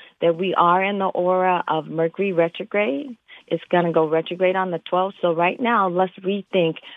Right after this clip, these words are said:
reframe, and review how we're willing to celebrate our body as a temple and to celebrate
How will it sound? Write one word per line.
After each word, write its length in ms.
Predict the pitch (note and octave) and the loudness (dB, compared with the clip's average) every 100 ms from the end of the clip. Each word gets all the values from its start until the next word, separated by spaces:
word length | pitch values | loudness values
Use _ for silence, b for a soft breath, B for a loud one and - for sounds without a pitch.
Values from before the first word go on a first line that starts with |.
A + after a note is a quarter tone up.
| B D#3 | B -16
reframe, 1700 | C#3+ D#3 F#3+ F#3+ F#3+ F3+ F3 E3+ _ _ _ - F3+ E3 D#3 D#3 B B B B | -6 0 0 0 0 -2 -4 -8 _ _ _ 0 2 2 -2 -6 B B B B
and 320 | F3 E3+ E3 E3 | 0 2 2 2
review 680 | F3 F#3+ D#3+ G3+ A3 F3+ F3 | 0 0 -4 -2 0 0 -2
how 180 | - E3+ | -2 0
we're 160 | E3+ E3+ | 0 0
willing 500 | E3+ G3+ G3 E3 D#3 - | 0 -2 -2 -6 -8 -8
to 220 | F#3 E3 - | -6 -8 -4
celebrate 540 | F3 F3 E3+ E3+ E3 | -2 0 0 0 2
our 140 | E3 D#3+ | 2 -2
body 340 | D#3+ D#3 D#3+ | -2 -2 -2
as 80 | D#3+ F#3 | -6 -8
a 40 | |
temple 520 | - E3+ C#3+ D3+ A#3 A#3 b b b - | -10 -8 -6 -4 -6 -10 b b b -4
and 340 | E3+ E3 D#3+ - | 0 2 0 -2
to 80 | F3+ E3+ | -4 -2
celebrate 540 | D#3+ D#3+ E3+ E3+ E3+ | 0 0 0 0 0